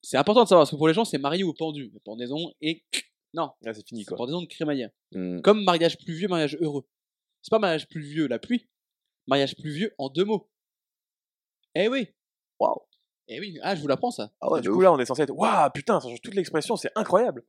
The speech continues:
Speaker 3: Bah,
Speaker 1: Bah,
Speaker 3: en
Speaker 1: ah,
Speaker 3: vrai,
Speaker 1: en vrai,
Speaker 3: en,
Speaker 1: un peu.
Speaker 3: en vrai, carrément, hein. <laughs>
Speaker 1: Bah oui, parce qu'entre
Speaker 2: Tu
Speaker 1: mariage,
Speaker 2: flirves.
Speaker 1: bah, bien sûr que si.
Speaker 3: Ah, moi, j'ai toujours cru que c'est, euh, qu'on parlait de pluie, hein. <laughs>
Speaker 1: Et non,
Speaker 2: Ah,
Speaker 1: c'est
Speaker 2: non, mais ok, d'accord.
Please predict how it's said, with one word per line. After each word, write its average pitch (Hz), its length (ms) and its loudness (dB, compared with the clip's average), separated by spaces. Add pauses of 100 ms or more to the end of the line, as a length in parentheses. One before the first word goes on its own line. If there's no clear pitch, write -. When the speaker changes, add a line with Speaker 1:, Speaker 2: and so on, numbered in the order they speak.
Speaker 3:
Bah, 95 160 2
Speaker 1:
Bah, 87 100 4
Speaker 3:
en 196 40 6
Speaker 1:
ah, 208 120 8
Speaker 3:
vrai, 147 100 10
Speaker 1:
en - 100 8
vrai, 202 160 12
Speaker 3:
en, 175 40 8
Speaker 1:
un 156 40 4
peu. - 180 8 (100)
Speaker 3:
en 113 100 4
vrai, 170 180 8
carrément, 185 720 8
hein. - 0 -
<laughs> - 560 2
Speaker 1:
Bah 143 100 2
oui, 240 200 6 (100)
parce 151 160 -2
qu'entre 175 260 4
Speaker 2:
Tu 190 60 2
Speaker 1:
mariage, 196 220 8
Speaker 2:
flirves. - 180 -2 (140)
Speaker 1:
bah, 151 120 0
bien 170 120 2
sûr 175 140 -2
que 247 100 0
si. 339 220 4
Speaker 3:
Ah, 135 100 12
moi, 147 100 10
j'ai 113 140 2
toujours 117 260 6
cru 104 120 -8
que 92 40 -8
c'est, 131 120 6
euh, 113 120 12
qu'on 110 160 0
parlait 101 260 2
de - 60 -18
pluie, 127 380 2
hein. 139 100 6
<laughs> - 160 2
Speaker 1:
Et 196 60 2
non, 262 140 4
Speaker 2:
Ah, - 60 8
Speaker 1:
c'est 165 60 8
Speaker 2:
non, 214 120 8
mais 175 140 2
ok, 147 200 0
d'accord. 139 300 -4